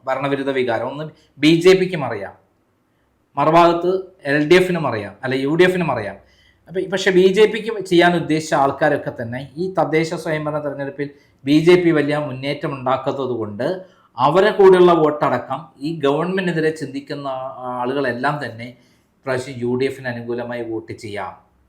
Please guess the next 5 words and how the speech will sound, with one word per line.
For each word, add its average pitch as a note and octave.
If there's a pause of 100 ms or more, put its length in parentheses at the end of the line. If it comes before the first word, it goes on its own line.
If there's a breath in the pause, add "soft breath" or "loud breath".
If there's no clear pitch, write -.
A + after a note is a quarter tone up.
(440)
അപ്പോൾ F3
അങ്ങനെ G#3
വരുമ്പോൾ A#2 (380)
തീർച്ചയായിട്ടും C#3 (160)
ഇപ്രാവശ്യം A2+